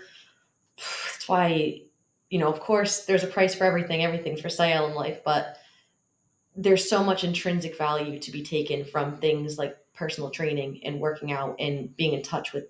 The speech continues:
what you put into your body and how, how that translates into things like training or,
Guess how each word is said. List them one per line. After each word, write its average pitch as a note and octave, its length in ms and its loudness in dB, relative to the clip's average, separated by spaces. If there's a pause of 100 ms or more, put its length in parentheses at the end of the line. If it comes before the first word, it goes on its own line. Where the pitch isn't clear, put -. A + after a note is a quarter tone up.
(160)
what - 320 -2 (160)
you D#3+ 160 -6
put - 160 2
into - 180 -4
your C3 100 -2
body C3+ 300 0
and - 80 -6
how, C#3 380 -2 (260)
how F3 160 6
that - 140 4
translates F3+ 540 0
into D3 160 -8
things C#3 260 -6
like - 120 -8
training C#3+ 440 -2
or, C#3 400 -2